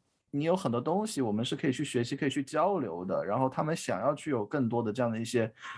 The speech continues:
培训，但是他自己不好，不太好意思说出口这个样子，然后就能够去进行更，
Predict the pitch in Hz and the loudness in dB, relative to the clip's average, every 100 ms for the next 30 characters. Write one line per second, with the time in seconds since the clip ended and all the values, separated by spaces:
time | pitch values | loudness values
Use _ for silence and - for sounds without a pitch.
0 | - - 98 104 - 131 110 135 131 147 | -16 -2 0 0 0 0 0 0 0 -2
1 | 156 131 107 139 - - 180 120 135 135 | -4 -10 -4 -2 0 0 -2 2 2 2
2 | - 160 151 165 - 92 - 127 120 120 | 0 0 0 -2 -2 -4 0 0 2 2
3 | 110 - - - - - 110 123 131 120 | 0 -4 -4 -4 -4 -4 -2 0 0 0
4 | 107 - - - 120 110 131 196 180 - | 0 -6 -20 -8 -2 -2 0 0 0 -2
5 | 135 160 147 - 185 196 175 123 | -4 -2 -2 0 0 0 -2 -4